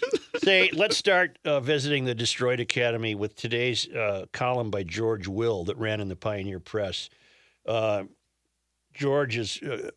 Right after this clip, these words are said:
eloquent and quite well versed on this, and he too recognizes the Destroyed Academy.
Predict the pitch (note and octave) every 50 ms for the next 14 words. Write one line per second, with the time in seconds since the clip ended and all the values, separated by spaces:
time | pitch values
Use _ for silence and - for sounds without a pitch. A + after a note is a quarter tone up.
0 | _ _ - A3 F#4 - - - C#3 C#3+ D3 C3 A#2+ - - A2+ G2+ - - -
1 | _ - C3 A2+ A2 A2 - - _ _ _ _ _ _ _ - - D3 C3+ C3
2 | - B2+ C3+ C#3 C3+ B2 G2+ A2 A2+ A#2 A2+ - - A#2 G2+ F#2+ F2+ F#2+ G2 G2+
3 | - - - G2 F2 - D3 B2+ - - D#3 D3+ C3+ A#2 A2 A2+ G#2+ - A#2 F#2+
4 | G2 G#2+ G2+ G2 G2 F2+ E2+ F#2+ E2+ - - - _ _ _ _ _ _ _ _
5 | _ _ _ _ _ _ _ _ _ _ _ _ - A#2+ A2 A2 G#2 - - -
6 | B2 A2+ A2+ A2 G#2 F#2+ - - A#2 G#2+ G#2+ G2+ G2 F#2+ F2 C#2+